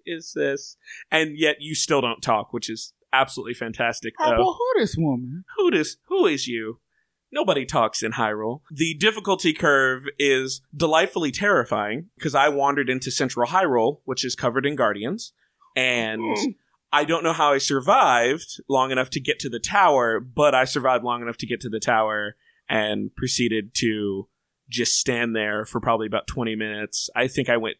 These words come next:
Speaker 1: I think I went and wandered off just to let my heart rate go down. But it's great. It's a lot of fun. My new generation Nintendo experience is, has been a good one so far.
Speaker 2: Mm-hmm.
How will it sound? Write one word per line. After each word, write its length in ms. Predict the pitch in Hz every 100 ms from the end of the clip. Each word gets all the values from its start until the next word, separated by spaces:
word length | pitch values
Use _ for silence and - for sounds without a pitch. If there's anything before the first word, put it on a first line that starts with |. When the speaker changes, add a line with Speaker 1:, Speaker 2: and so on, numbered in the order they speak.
| -
Speaker 1:
I 100 | 127
think 160 | 143
I 60 | 131
went 160 | 123 123
and 100 | 117
wandered 320 | 117 117 110
off 340 | 107 113 -
just 300 | - 117 -
to 160 | 113 101 _ _ _ _ -
let 120 | 123
my 100 | 113
heart 200 | 131 120
rate 160 | 117 110
go 120 | 113
down. 360 | 113 110 110 113 _ _
But 160 | 185 160
it's 120 | -
great. 260 | 185 190 127
It's 120 | 185
a 40 |
lot 120 | 175
of 60 | 156
fun. 240 | 135 104 123
My 220 | 160 147
new 300 | 156 175 202
generation 580 | 160 180 165 160 - 151
Nintendo 420 | 139 151 135 120
experience 760 | 113 - 120 110 107 110 - -
is, 420 | 113 107 - - -
has 220 | 117 110
been 160 | 123
a 40 | 113
good 140 | 117
one 160 | 107 104
so 140 | -
far. 300 | - - - _
Speaker 2:
Mm-hmm. 260 | 113 104